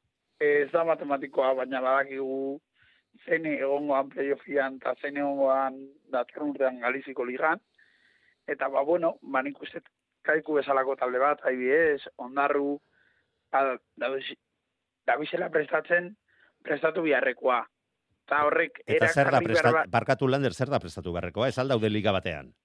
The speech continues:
Speaker 1: Bai, baina denok dakigu zer, zein da, eh, iraila hasierako gozoki hori.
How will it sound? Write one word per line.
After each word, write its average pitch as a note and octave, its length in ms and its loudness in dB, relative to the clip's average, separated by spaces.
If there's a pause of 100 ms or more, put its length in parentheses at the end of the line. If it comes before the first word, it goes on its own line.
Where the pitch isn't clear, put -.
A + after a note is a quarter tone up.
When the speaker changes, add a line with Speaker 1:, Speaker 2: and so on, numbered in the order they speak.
(1080)
Speaker 1:
Bai, D3 200 2
baina C#3 300 2
denok F3 260 2
dakigu D#3 460 2
zer, D#3 340 0 (300)
zein F#3+ 280 -10
da, D#3+ 140 2 (1500)
eh, D3 460 2 (180)
iraila D#3+ 420 0
hasierako D3+ 500 0
gozoki C3+ 460 0
hori. A2+ 240 -4